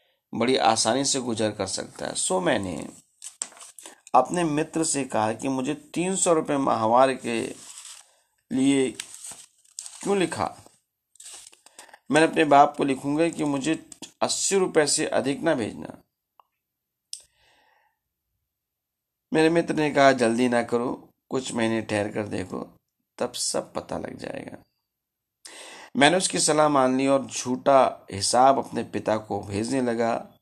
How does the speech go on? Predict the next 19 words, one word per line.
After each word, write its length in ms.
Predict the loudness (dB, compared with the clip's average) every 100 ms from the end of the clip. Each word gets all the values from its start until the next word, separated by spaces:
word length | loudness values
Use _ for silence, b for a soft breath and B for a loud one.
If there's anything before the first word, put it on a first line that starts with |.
| _ _ _ _ _ _
कि 100 | -2
मैंने 320 | 2 2 2
दो 220 | 0 0 -2
सौ 240 | -2 -4
पन्द्रह 360 | -2 -6 0 0
रुपए 400 | 0 -4 -4 -4
इस 320 | -2 -2 -2
महीने 280 | -4 -4 -6
में 200 | -8 -4
खर्च 300 | -4 -4 -6
किए 240 | -6 -4
हैं, 360 | -4 -8 -12 _ _ _ _ _ _ _ _ 4
चाहे 240 | 8 8
मैंने 240 | 6 0 -2
अस्सी 380 | -2 0 2
ही 140 | 4 2
खर्च 300 | 2 -4 -6
किए 220 | -8 -8
हों। 360 | -8 -14 -20